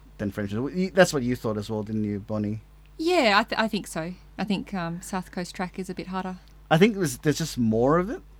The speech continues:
Speaker 2: Yeah,
Speaker 1: because
Speaker 2: exactly.
Speaker 1: it's just, like, days and days of, of that, whereas,
Speaker 2: Yep.
Speaker 1: you know, and obviously you'd say, Mark, this was much harder than Three Capes.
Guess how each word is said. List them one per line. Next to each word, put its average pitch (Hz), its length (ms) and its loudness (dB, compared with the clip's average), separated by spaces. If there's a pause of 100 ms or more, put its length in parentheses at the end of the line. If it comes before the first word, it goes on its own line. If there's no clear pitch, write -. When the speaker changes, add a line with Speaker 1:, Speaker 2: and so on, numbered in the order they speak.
(200)
Speaker 2:
Yeah, 311 200 4
Speaker 1:
because 156 100 4 (100)
Speaker 2:
exactly. 190 380 0 (340)
Speaker 1:
it's 156 140 0
just, 160 160 0
like, 139 180 4
days 139 300 8
and 120 120 4
days 110 340 0
of, 107 180 -2 (160)
of 110 160 -6
that, 127 260 -2
whereas, 110 640 0 (220)
Speaker 2:
Yep. - 80 -8
Speaker 1:
you 110 60 -4
know, 123 280 -4 (680)
and 131 120 6
obviously 127 500 6
you'd 120 260 -2
say, 123 220 6
Mark, 113 300 6
this 120 200 -4
was 117 140 -2
much 127 420 6
harder 123 360 6
than 117 260 6
Three 127 320 0
Capes. - 540 0